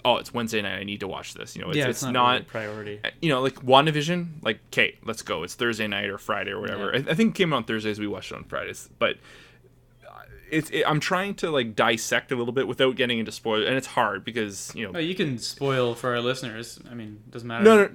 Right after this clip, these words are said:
Speaker 1: no, no, no. Like, I am gonna watch it. And I, I, I do wanna see where it's going on my own, and I, I do wanna talk about it. But it's, there seems to be a lot of, <laughs> like, discourse about, like, it's, there's a lot of, like,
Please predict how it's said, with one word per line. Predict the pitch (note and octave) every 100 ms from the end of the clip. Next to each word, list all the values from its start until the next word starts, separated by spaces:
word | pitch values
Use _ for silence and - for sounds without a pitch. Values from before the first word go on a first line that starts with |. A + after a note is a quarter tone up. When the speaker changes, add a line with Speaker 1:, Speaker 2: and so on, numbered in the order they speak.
| -
Speaker 1:
no, | G#3+ C4+
no, | C4
no. | F#3
Like, | C3+ D#3
I | F#3+
am | F#3
gonna | F3
watch | A#2+ A2
it. | C3+
And | C3 D#3
I, |
I, | C#3 B2+ B2
I |
do | C3 F3
wanna | D#3+
see | B2+ C3 A#2+
where | A2+ A2+
it's | G#2 -
going | A2
on | G#2+
my | G2+ G#2
own, | G#2 G#2+ G#2+
and | G#2 G2
I, | G#2+ -
I | A#2+
do | B2+
wanna | A#2+ A2
talk | - G#2+ A2+
about | G#2 G#2+
it. |
But | C3
it's, | C3 - - _ _ - _ - _ _ -
there | D3 D3+
seems | - A#3+ -
to |
be | F#3+
a | A#2+
lot | G#2+
of, | B2+ - -
<laughs> |
like, | C3 G2+ - -
discourse | C3+ - F#2+ -
about, | A2+ G2 E2 - _ - - - - -
like, | C3 B2
it's, | C#3 B2+
there's | B2+
a | C3+
lot | D3
of, | D3
like, | A#2 A2+